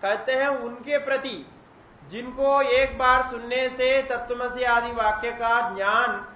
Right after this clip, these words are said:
यथावत हो गया, वो अनुभवित, मतलब हो गया, ज्ञान हो गया नहीं कह रहे हैं कि उसका अनुभव हो गया उनको,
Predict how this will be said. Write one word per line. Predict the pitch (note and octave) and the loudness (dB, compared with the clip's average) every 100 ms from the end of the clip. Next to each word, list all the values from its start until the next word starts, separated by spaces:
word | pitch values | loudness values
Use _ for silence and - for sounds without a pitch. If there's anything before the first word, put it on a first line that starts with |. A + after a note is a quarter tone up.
| - - - | -20 -20 -6
यथावत | G3 G3 A3 A#3 A#3+ A#3+ B3 | -4 0 4 6 6 4 0
हो | A3 G#3 A3+ | 0 0 0
गया, | A#3+ B3 C4 B3+ | 0 2 4 4
वो | B3 | 2
अनुभवित, | - F#3+ G#3+ A3+ A#3+ D4 C#4+ A3+ - - - - - | 0 -2 -2 0 2 2 0 -6 -8 -18 -20 -20 -10
मतलब | F3+ A#3 C4 | -8 -4 -2
हो | G3 A3 | 0 -2
गया, | A#3 C4+ | 0 0
ज्ञान | B3 A3 A#3+ B3+ | 0 2 2 2
हो | B3+ | 2
गया | C4+ C#4 | 2 0
नहीं | D#4 | 0
कह | D4 B3+ | 0 0
रहे | F#3+ | -2
हैं | - - - - - - | -6 -14 -18 -20 -20 -14
कि | A3 | -8
उसका | A3 - D4+ | -8 -4 -2
अनुभव | A#3 B3 G#3+ F4 D#4 | 0 2 4 6 6
हो | G#3+ | 4
गया | F3 | 0
उनको, | C#3+ - | -4 -8